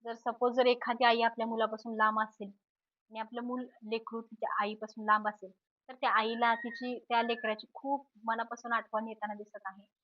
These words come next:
आठवण काढली तर त्या आईच्या डोळ्यातून दोन्ही अश्रू धावताना दिसत आहेत. खूप छान एनर्जी आहे, स्ट्रॉंग एनर्जी आहे. तर आताची दुसऱ्या डेकमधून जे आपण बघणार आहे की श्रीकृष्णांची डेक आहे, श्रीकृष्णांच्या डेकमधून कोणत्या देवतेचा आशीर्वाद तुमच्यासाठी आहे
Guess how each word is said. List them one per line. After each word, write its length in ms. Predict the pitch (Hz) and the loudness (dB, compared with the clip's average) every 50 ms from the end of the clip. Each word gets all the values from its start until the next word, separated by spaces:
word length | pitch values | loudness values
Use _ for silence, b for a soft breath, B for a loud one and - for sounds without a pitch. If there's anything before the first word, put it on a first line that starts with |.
| _ _ _ | _ _ _
आठवण 340 | - 220 - 226 233 233 240 | -16 -16 -10 -10 -8 -8 0
काढली 240 | 233 240 226 226 233 | 0 0 0 0 -2
तर 120 | 233 233 | -4 -6
त्या 160 | 226 233 240 | -2 2 2
आईच्या 300 | 226 220 214 214 - 233 | 2 2 0 -2 -4 -4
डोळ्यातून 440 | 226 226 220 214 214 214 - 233 233 | -2 0 2 2 0 0 -4 -8 -6
दोन्ही 280 | 220 220 226 226 226 240 | -4 -4 -4 -2 -4 -4
अश्रू 360 | 190 214 226 - - 233 240 | -4 -6 -6 -6 -6 -4 -4
धावताना 400 | 240 240 233 208 208 214 208 214 | -2 -2 -2 -2 -4 -6 -8 -10
दिसत 280 | 208 208 202 _ 196 _ | -12 -14 _ _ -16 _
आहेत. 200 | 208 202 196 202 202 _ _ _ _ _ _ _ _ _ | -14 -14 -14 -16 -20 _ _ _ _ _ _ _ _ _
खूप 240 | 294 277 285 - - | -12 -12 -12 -4 -2
छान 160 | 262 240 226 | -2 0 0
एनर्जी 380 | 226 226 226 214 208 202 202 214 | -2 -2 -2 -4 -4 -4 -4 -4
आहे, 180 | 214 214 214 | -4 -4 -8
स्ट्रॉंग 360 | 214 - - 233 220 220 226 | -12 -2 2 2 2 2 0
एनर्जी 360 | 226 220 214 202 202 202 - 202 | -4 -4 -6 -6 -8 -6 -6 -6
आहे. 200 | 202 185 208 220 - _ _ _ _ _ _ _ - | -6 -6 -10 -16 -18 _ _ _ _ _ _ _ -6
तर 40 | 247 | -4
आताची 360 | 247 247 247 254 247 254 269 | -4 -4 -4 -6 -8 -6 -6
दुसऱ्या 320 | 240 262 254 - - 240 | -8 -8 -6 -2 0 2
डेकमधून 460 | 240 247 240 247 247 247 240 247 247 | 2 2 0 0 -4 -4 -4 -4 -2
जे 80 | 240 254 | 0 0
आपण 240 | 240 233 - 233 233 | 0 0 -2 -4 -4
बघणार 300 | 226 226 214 214 214 220 | -4 -4 -4 -4 -2 -2
आहे 180 | 226 220 208 | -2 -4 -4
की 280 | 214 214 _ - 254 262 262 _ _ _ _ _ _ _ | -8 -12 _ -8 -8 -8 -8 _ _ _ _ _ _ _
श्रीकृष्णांची 560 | 285 285 262 285 277 - - 254 240 233 240 | -20 -12 -10 -10 -8 -4 -2 -2 -2 -2 -2
डेक 180 | 240 233 226 226 233 | -2 -2 -2 0 0
आहे, 180 | 226 226 240 | -2 -2 -2
श्रीकृष्णांच्या 720 | 240 233 - 247 247 254 254 - 247 240 240 240 - 247 240 | -6 -6 -8 -4 -4 -4 -4 -4 -6 -6 -4 0 4 4 4
डेकमधून 460 | 233 226 226 226 247 247 240 247 247 | 6 4 2 0 -2 -2 -2 -2 -4
कोणत्या 320 | 247 - 269 254 247 240 | -2 -2 -2 0 0 0
देवतेचा 520 | 233 240 240 233 240 233 - 262 254 269 247 | 2 2 2 2 0 0 -2 4 10 10 10
आशीर्वाद 400 | 240 233 - - 254 262 269 269 | 10 10 6 0 2 2 2 2
तुमच्यासाठी 520 | 269 262 240 226 214 - _ 202 - 208 | 0 -6 -8 -8 -10 -12 _ -6 0 0
आहे 180 | 202 202 202 | 0 0 -2